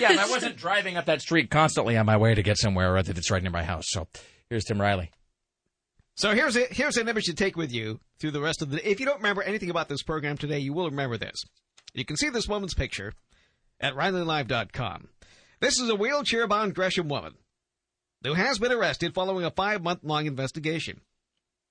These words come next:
Speaker 2: Now, she's only thirty years old.
Speaker 1: No,
Speaker 2: This is
Speaker 1: that's
Speaker 2: not a
Speaker 1: a
Speaker 2: typo.
Speaker 1: lie.
Speaker 2: This
Speaker 1: That
Speaker 2: is
Speaker 1: is
Speaker 2: not a
Speaker 1: not
Speaker 2: typo.
Speaker 1: true.
Speaker 2: She is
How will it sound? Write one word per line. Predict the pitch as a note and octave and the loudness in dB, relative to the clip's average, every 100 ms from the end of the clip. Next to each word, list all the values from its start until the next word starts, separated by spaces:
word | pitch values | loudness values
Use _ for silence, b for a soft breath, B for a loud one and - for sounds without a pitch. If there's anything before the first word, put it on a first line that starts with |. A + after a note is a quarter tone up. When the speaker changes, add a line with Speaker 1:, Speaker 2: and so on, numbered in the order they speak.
| _ _ _ _ _ _ | _ _ _ _ _ _
Speaker 2:
Now, | E3 E3+ - _ _ _ _ | -2 -2 -4 _ _ _ _
she's | A#3+ A#3+ | 0 2
only | D4+ C4 | 2 2
thirty | A#3 A#3+ | 0 0
years | A3+ A3+ G#3 | 0 0 0
old. | B3 B3 D3 - | 0 0 -2 -2
Speaker 1:
No, | D#3+ E3 | 6 8
Speaker 2:
This | D#3+ | 8
is | D3+ | 8
Speaker 1:
that's | F3 - | 6 6
Speaker 2:
not | |
a | |
Speaker 1:
a | A#2+ | 4
Speaker 2:
typo. | - G#2+ | 2 4
Speaker 1:
lie. | G2 F#2 | 4 4
Speaker 2:
This | F2 | 2
Speaker 1:
That | B2+ E3 | 4 4
Speaker 2:
is | |
Speaker 1:
is | - | 4
Speaker 2:
not | - | 2
a | C3+ | 4
Speaker 1:
not | C#3+ | 2
Speaker 2:
typo. | F3 A#2 | 2 0
Speaker 1:
true. | G#2+ | 0
Speaker 2:
She | E3+ | 2
is | E3+ | -2